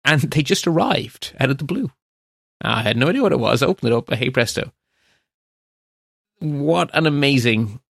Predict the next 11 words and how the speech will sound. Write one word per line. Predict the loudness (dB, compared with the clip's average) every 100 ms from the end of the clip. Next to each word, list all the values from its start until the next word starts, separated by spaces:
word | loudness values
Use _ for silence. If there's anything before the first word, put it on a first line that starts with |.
| _ -6
surprise. | -2 0 0 -2 -10 -18 -18 _ _ 2
And | 4 4 0 -4 _ _ _ _ _ _ _ _ _ _ _ -10 -8 -10 _ -4
perfectly | 0 2 2 0 0 -2 0 0 0 -2 -10 -20 -10 0
illustrates | 2 2 0 -4 -2 -4 -8 -14 -12
the |
point | -4 -2 0 -2
I |
was | -4
trying | -4 -4 -4
to | -4
make. | -4 -4